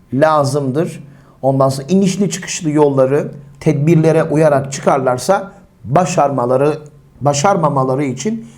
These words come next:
hiçbir engel yoktur. Üstün yetenekli olurlar.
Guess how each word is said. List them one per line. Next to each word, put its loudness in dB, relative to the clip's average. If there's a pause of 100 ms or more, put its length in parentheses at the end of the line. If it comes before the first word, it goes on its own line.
(140)
hiçbir 0
engel 0 (800)
yoktur. -2 (680)
Üstün 4
yetenekli 2
olurlar. -2